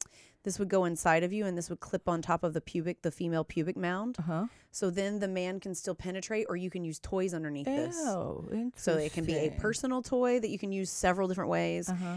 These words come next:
Speaker 1: a partner toy that you can
Speaker 2: Uh-huh.
Speaker 1: use several different ways. And
Speaker 2: Yeah.
Speaker 1: a lot of the toy companies are doing this now.
Speaker 2: And it's
Speaker 1: They're making
Speaker 2: gorgeous.
Speaker 1: really
Speaker 2: It's
Speaker 1: trans-
Speaker 2: black and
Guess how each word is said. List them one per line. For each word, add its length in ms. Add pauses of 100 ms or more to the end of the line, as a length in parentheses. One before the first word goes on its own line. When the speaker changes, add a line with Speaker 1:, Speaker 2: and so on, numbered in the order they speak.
(120)
Speaker 1:
a 260
partner 380
toy 300
that 80
you 100
can 120
Speaker 2:
Uh-huh. 60
Speaker 1:
use 100
several 320
different 180
ways. 320
And 80 (100)
Speaker 2:
Yeah. 380
Speaker 1:
a 40
lot 200
of 80
the 80
toy 240
companies 380
are 60 (100)
doing 240
this 240
now. 320 (200)
Speaker 2:
And 120
it's 60
Speaker 1:
They're 100
making 140
Speaker 2:
gorgeous. 360
Speaker 1:
really 260
Speaker 2:
It's 160
Speaker 1:
trans- 260
Speaker 2:
black 440
and 180